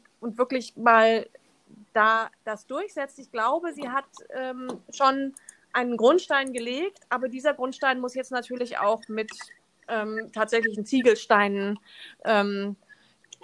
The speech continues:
sozusagen überbaut werden. Das wird jetzt spannend werden, ob sie das schafft.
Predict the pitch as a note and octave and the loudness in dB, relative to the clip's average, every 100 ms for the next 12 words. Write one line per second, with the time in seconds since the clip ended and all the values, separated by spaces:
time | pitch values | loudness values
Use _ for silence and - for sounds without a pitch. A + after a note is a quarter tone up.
0 | - G3 G#3+ - G3+ F#3+ G3 A3+ A#3+ A#3 | -16 -8 -8 -6 2 4 4 2 4 4
1 | F#3+ E3+ E3 E3 - F3 A3 A#3 C4+ C#4 | 2 0 -10 -12 -12 -8 -8 -6 -6 -6
2 | C#4 - - - E3+ D#3+ D#3+ - E3 D#3+ | -10 -16 -20 -8 -8 -8 -18 -20 -16 -14
3 | - F#3+ E3+ F3 D#3+ | -10 -2 -2 -2 -6